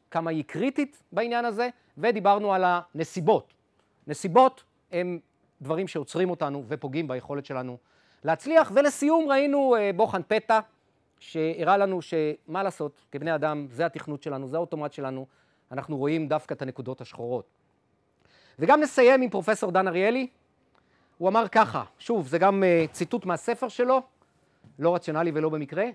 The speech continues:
"כולנו, בני אדם, כלים בלוח משחק שהכוחות הפועלים בו לא ברורים לנו עד הסוף.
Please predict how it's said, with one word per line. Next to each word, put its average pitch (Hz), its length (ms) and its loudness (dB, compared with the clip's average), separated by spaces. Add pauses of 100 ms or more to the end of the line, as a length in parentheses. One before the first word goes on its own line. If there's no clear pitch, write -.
(140)
"כולנו, 294 580 2
בני 208 220 2
אדם, 233 380 6 (840)
כלים 240 520 2 (100)
בלוח 190 500 0
משחק 233 480 -2
שהכוחות - 580 -2
הפועלים 208 500 0
בו 190 240 0 (420)
לא 190 160 4
ברורים 220 380 2
לנו 175 200 -2
עד 147 80 -4
הסוף. 127 260 -12